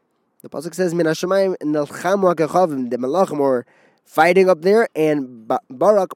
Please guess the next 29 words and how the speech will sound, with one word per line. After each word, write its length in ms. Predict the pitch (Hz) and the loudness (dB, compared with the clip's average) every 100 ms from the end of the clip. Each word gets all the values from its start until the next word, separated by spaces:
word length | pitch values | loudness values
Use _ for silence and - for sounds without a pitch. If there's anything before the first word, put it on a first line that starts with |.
| - | -4
put 280 | 180 180 _ _ _ _ _ _ _ _ _ _ _ _ - | -2 -2 _ _ _ _ _ _ _ _ _ _ _ _ -20
this 340 | 135 175 - | -2 -2 -2
mazel 540 | 143 151 160 170 135 123 | -4 -2 0 0 -2 -2
of 80 | |
Meroz 420 | 139 156 135 123 107 | -2 -2 0 -2 -6
into 360 | 139 139 127 | -8 -8 -10
Chayrim. 440 | - 117 107 95 73 _ _ _ _ _ _ - | -10 -6 -6 -6 -10 _ _ _ _ _ _ -14
Now, 80 | |
how 140 | 107 151 | -4 0
do 60 | |
you 60 | 175 | 0
know 100 | 143 | 0
that 140 | 127 - | -2 -6
Beis 360 | 127 139 170 143 | -4 0 0 0
Din 100 | 127 | -4
has 160 | 127 | -4
the 100 | 113 | -4
right 320 | 107 117 113 - | -2 -2 -6 -10
to 40 | |
be 140 | 120 127 | -10 -8
mafkir 720 | 123 156 208 220 - 147 139 | -4 0 0 0 -2 -2 -2
someone's 480 | - 151 156 147 123 | -2 -2 0 -2 -2
nes-, 340 | 131 123 - - | -4 -6 -10 -12
nesachim, 680 | 135 127 - 151 180 214 240 - _ _ _ _ _ _ _ | -10 -8 -2 -2 0 -2 -4 -14 _ _ _ _ _ _ _
nechasim, 640 | 135 143 151 156 - 202 | -6 -2 4 4 4 0
his 180 | 180 147 | 0 -4
stuff, 460 | - 160 180 - - _ _ _ _ | 0 2 2 -2 -18 _ _ _ _
his 100 | - | -18
property? 560 | - 143 139 151 180 262 | -4 2 4 4 4 2